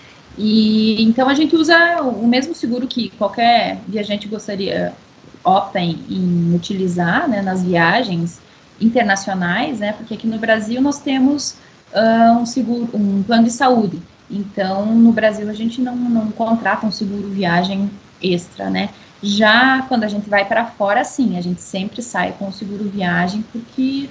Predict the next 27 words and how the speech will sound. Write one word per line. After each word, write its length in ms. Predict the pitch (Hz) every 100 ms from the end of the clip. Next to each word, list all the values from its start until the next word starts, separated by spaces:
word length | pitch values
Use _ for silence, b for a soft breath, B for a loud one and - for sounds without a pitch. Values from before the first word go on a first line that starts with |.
| -
não, 160 | 262 254
não, 340 | 254 233 214
não, 100 | 208
não 180 | 196 196
tem 200 | 196 220
como 200 | 226 233
a 60 | 226
gente 420 | 226 226 240 233
arriscar, 640 | 214 214 226 - 190 185
né, 80 | 180
a 40 | 180
gente 160 | 190
nunca 180 | 226 226
sabe 240 | 190 185
o 20 | 190
dia 140 | 202
de 80 | 190
amanhã 580 | 190 190 180 185 226 254
e 260 | 202 180 175 B B B
imprevistos 560 | 208 208 196 196 - -
podem 380 | 214 202 202 208
acontecer, 640 | - 208 233 226 - 196
então 380 | 220 226 208 208
isso 160 | -
é 20 | 202
bem 160 | 190
importante, 600 | 202 247 240 - 185 180